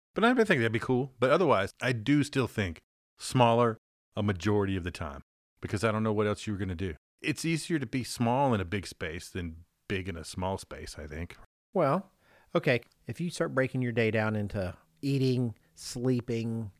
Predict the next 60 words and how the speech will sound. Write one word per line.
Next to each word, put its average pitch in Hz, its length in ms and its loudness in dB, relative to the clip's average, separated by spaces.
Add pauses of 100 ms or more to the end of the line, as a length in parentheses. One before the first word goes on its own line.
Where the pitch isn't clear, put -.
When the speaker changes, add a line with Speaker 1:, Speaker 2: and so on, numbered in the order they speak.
(360)
Speaker 2:
not 139 220 0
working, 120 420 0
'cause 123 160 -4
I 127 80 4
don't 135 120 -2
think 98 140 -8
you 101 80 -8
could 107 80 -2
have 98 120 -4
a - 20 -12
job 92 260 -6
with 87 140 -12
either 92 260 -6
of - 60 -12
these 71 180 -14
things. - 280 -14
Speaker 1:
<laughs> - 120 -14 (580)
No. 127 100 6
Speaker 2:
Not 151 60 8
unless, 147 260 4 (220)
'cause 143 160 0
the 147 80 -2
thing 180 240 0
is, 139 240 2
we 123 100 0
go, 113 140 2 (160)
"All 147 80 0
right, 135 160 2
we, 143 240 2
we're 165 160 2
just 160 160 -4
saying 139 240 2
that 127 160 -2
society's 123 580 0
gonna 113 180 -4
accept 107 400 -4 (680)
eighteen 120 360 -2
foot 107 280 -4
Bob." 82 300 -4 (840)
Right? 127 120 0
Like, 117 160 0
that's 127 200 0
like, 110 160 -2
"Well, 101 140 -4
that 120 160 -4
guy's 92 200 -4
huge," 98 460 -8 (560)
you 101 80 -6
know? 92 280 -6
Speaker 1:
I 143 160 4
could 156 140 2
have 156 120 4
a 117 60 4
job. 120 360 2
It 104 40 2
would 98 100 -2
just 98 160 -6
be 113 80 2
much 104 220 2
different. - 340 -2